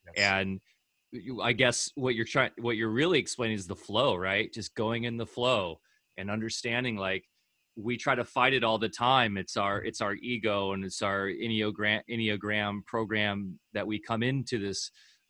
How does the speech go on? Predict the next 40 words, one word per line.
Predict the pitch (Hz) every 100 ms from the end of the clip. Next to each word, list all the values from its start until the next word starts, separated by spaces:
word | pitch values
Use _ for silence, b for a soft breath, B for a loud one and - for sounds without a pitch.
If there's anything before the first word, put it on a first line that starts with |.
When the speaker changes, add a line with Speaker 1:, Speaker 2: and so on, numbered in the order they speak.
| -
Speaker 2:
uh, | 98
reality | 98 104 98 101
with. | 101 95 95 - _ _ _ -
But | 120 107 - _ _ _ -
I | 110
think, | 110 127 - _ _
you | 120 120
know, | 113
the | 113
masters, | 107 110 127 - 117 95
that's | 95 101 - -
what | 117 113
they're | 117
so | 107 - 113
good | 101 107 123
at, | 107 87 -
you | 110
know, | 101 101 104
and | 101
we | 104
look | 107 110
at |
martial | 95 107 107 110
arts | 104 113 - -
and | 92
we | 90
look | 98 107 -
at | 104 98 - b b b b -
all | 107
these | 123 120
other | 120 113
great | 113 -
practices | - 113 117 123 - 95
that | 104 101
we | 110
can | 110
get | 107 104
into | 104 98 104
from | 92 101
breathwork, | 95 104 - 107